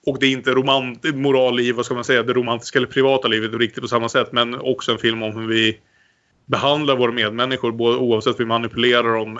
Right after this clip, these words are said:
eller om vi manipulerar dem omedvetet eller medvetet. Precis lite som vi inte ens vet hur mycket Pernilla August manipulerar medvetet eller omedvetet de människor hon för konversationer med i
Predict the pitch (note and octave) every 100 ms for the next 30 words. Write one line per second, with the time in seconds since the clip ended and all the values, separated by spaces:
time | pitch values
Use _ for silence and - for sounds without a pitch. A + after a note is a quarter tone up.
0 | - A2 G#2+ G#2+ G#2 - - _ _ _
1 | G#3 F#3 F#3 F3+ F3 E3+ E3+ D#3+ D3+ D#3
2 | D#3+ C3+ B2+ B2 C3 C3+ B2 B2+ A#2 A#2+
3 | A2+ G#2 B2+ C3+ G#2+ - _ C3 B2+ B2+
4 | C#3 A2+ B2 B2+ A#2 C3 C3+ C#3 C3 A#2
5 | B2+ G#3+ - - - _ _ _ C#3 B2
6 | B2 A2+ G#2 - B2+ A2+ A#2 A2+ G#2+ -
7 | - A#2+ A#2 A#2+ A2+ A2 A2+ A2 A2+ C3+
8 | A#2+ G#2+ A2 G#2 A2+ C3 B2+ D3 A#2+ A#2
9 | A#2 - A#2+ A2+ A2+ A#2 - _ - _
10 | B2 A#2+ A2+ A#2 B2+ A#2+ A#2 A#2+ A#2+ A#2+
11 | A2 - A#2+ A#2+ A#2 A#2+ B2 - A2+